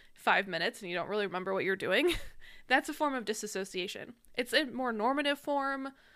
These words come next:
It's, it doesn't mean that there's anything wrong with you if you have that, but I think it's a good way to kind of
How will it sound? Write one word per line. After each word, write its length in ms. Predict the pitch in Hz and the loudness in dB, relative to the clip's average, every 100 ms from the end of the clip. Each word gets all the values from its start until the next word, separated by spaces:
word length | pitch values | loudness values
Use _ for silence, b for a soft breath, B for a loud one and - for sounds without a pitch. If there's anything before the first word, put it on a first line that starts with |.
| B B - | B B -2
It's, 260 | 214 214 - | -2 -2 -6
it 100 | 220 | -2
doesn't 280 | 226 233 208 | -2 -2 -4
mean 180 | 214 220 | -4 -2
that 100 | 214 | -2
there's 160 | 214 | -4
anything 380 | 208 214 196 185 | -4 -6 -6 -2
wrong 180 | 214 233 | 0 0
with 160 | 254 | -2
you 220 | 254 254 - | -4 -2 -4
if 140 | 220 | -6
you 80 | 202 | -8
have 300 | 196 190 202 | -4 -6 -2
that, 260 | 240 262 254 B B | 2 2 0 B B
but 120 | - 220 | -6 -4
I 60 | |
think 200 | 247 269 | -2 -4
it's 160 | 294 254 | -4 -4
a 60 | |
good 180 | 226 220 | -2 -2
way 300 | 208 214 220 | 2 2 2
to 120 | 214 | 0
kind 220 | 214 214 196 | -4 -2 -2
of 240 | 196 | -4